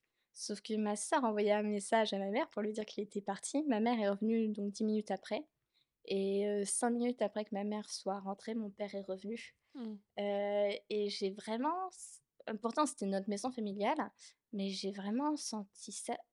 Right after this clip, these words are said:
Speaker 1: ressenti ça comme une intrusion, genre, heu, quelqu'un qui vient dans la mai-, un étranger qui vient dans la maison. Et donc, il est venu pour prendre, enfin, pour surprendre ma mère, parce qu'elle le, elle évitait de le voir
Speaker 2: Mmh.
Speaker 1: et il voulait, heu, et voilà. Et donc, il arrivait comme ça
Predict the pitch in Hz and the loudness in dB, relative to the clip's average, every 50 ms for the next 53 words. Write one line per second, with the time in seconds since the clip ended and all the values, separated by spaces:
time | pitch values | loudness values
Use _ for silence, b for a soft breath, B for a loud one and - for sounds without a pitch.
0 | - 220 214 - 233 226 - - - 277 285 - - 208 208 202 202 208 214 233 | -6 -4 -4 -2 -2 -4 -4 -4 -6 -6 -6 -4 -4 -4 -2 0 0 0 2 4
1 | 262 254 254 - - - 247 220 - 214 196 185 185 190 - 196 190 185 - 190 | 4 2 2 -2 -2 0 0 2 2 0 -4 -6 -6 -6 -4 -2 -2 -2 0 0
2 | 196 190 190 196 - 175 175 - - - 233 220 - - 254 262 254 - - 240 | 0 0 0 0 -2 -4 -4 -4 0 0 0 2 2 0 0 0 0 0 0 0
3 | 226 226 214 196 - 269 262 262 262 247 247 233 220 220 220 220 220 214 - - | 0 0 0 4 8 8 8 8 8 6 6 8 8 8 6 6 4 2 2 4
4 | 214 226 254 240 240 - 262 233 - 254 247 - - 247 226 233 220 220 208 214 | 6 8 8 8 6 6 2 2 2 2 0 0 0 0 2 2 2 2 2 2
5 | 208 208 208 208 214 - B B B B B B B B - 196 196 202 208 208 | 0 0 0 -4 -6 -8 B B B B B B B B 0 0 2 0 0 -2
6 | - - - 190 202 208 208 190 190 214 220 240 254 269 262 - - - 190 - | -4 -6 -4 -2 -2 0 0 0 2 2 4 4 4 2 0 -2 -4 -4 -4 -4
7 | _ _ _ _ - - - 233 226 220 - - _ _ _ - - 240 208 202 | _ _ _ _ -6 2 4 4 4 2 0 -12 _ _ _ 4 6 6 6 6
8 | - - 214 - - - 254 247 - - 262 254 254 240 233 214 208 208 220 269 | 2 -8 -6 -2 0 0 0 0 2 6 6 8 8 8 6 6 4 6 4 4
9 | 285 - 208 - B B B B B B B - 202 196 - - - 233 233 214 | 2 0 -4 -6 B B B B B B B 0 0 0 0 0 2 2 2 4
10 | 214 208 202 202 202 196 196 190 190 196 - - - 208 208 226 208 208 220 196 | 2 0 0 -2 -2 0 0 0 0 -2 -2 -2 0 2 2 2 2 0 -4 -4
11 | - 247 202 208 208 196 202 226 240 233 220 208 208 208 196 - 185 220 214 202 | -4 -2 0 0 2 4 6 6 6 6 4 0 -2 -4 -6 -2 -2 -2 0 -2
12 | 190 180 - - - 233 226 226 220 226 233 233 226 202 180 - - - - - | -4 -6 -8 -10 -6 -2 0 2 2 4 4 4 4 4 2 2 0 -6 -2 -2
13 | 190 202 196 190 - - 190 190 185 190 202 196 - - 190 196 208 214 233 240 | 0 2 2 2 2 2 0 -2 -2 -2 -4 -4 0 0 0 2 2 2 2 2
14 | 240 226 208 214 - - 208 214 220 | 2 2 0 0 0 2 2 2 2